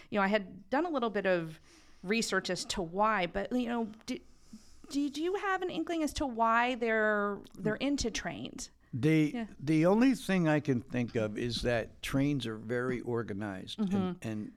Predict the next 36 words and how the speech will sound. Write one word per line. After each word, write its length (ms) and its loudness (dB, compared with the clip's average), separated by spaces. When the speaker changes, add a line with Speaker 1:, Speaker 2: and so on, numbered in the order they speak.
Speaker 2:
and 260 -6
things 240 -2
are 120 -4
put, 280 -8
a 80 -2
train 340 2
goes 220 0
down 240 0
a 60 -4
straight 340 -6
line 320 -2
and 100 -4
Speaker 1:
Which 80 -6
Speaker 2:
the 60 -6
Speaker 1:
is 60 -12
Speaker 2:
cars 320 -2
are 60 -8
connected. 600 -8
And 180 -4
I 80 0
can 180 -2
give 140 4
you 60 4
an 60 6
example. 460 2
One, 180 -4
when 100 -2
I 40 0
was 120 -4
playing 240 0
with 100 0
my 120 0
grandson, 760 2
he 160 -2
puts 320 2
things, 580 0